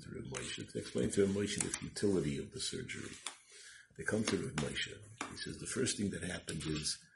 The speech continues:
the, the, the patient tells Rav Moshe the situation.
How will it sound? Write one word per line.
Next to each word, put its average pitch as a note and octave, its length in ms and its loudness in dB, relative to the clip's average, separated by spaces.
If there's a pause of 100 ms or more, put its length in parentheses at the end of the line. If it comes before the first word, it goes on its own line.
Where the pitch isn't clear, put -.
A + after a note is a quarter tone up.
(1040)
the, D#2 260 -2
the, D#2 60 0 (140)
the - 60 -6
patient E2+ 520 2
tells D#2+ 240 0
Rav D2 100 -2
Moshe D#2 400 0
the D2+ 60 -6
situation. - 840 0